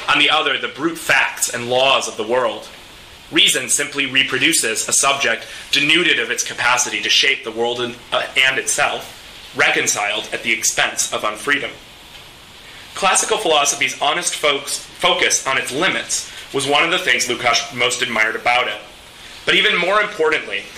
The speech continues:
that philosophical lineage attempted to probe and overcome its difficulties through developing a certain form of knowledge,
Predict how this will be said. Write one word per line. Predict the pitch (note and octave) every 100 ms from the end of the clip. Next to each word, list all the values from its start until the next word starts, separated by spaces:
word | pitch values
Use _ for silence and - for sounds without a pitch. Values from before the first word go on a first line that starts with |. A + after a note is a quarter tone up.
| - -
that | D3 -
philosophical | G3+ F#3+ D#3 D#3 D#3 D#3
lineage | E3+ F3 B2 B2
attempted | - D#3 E3 D3+
to |
probe | - D3+ C#3+ C#3+
and | C3
overcome | B2+ B2 B2+ B2+
its | A#2 -
difficulties | E3+ - - G#2+ A2 A2+ - - -
through | - D#3
developing | D#3 E3 F3+ - C3+
a |
certain | - F#3 E3+
form | - D#3+ D#3+ D3+
of | A#2
knowledge, | G#2+ G2 - - -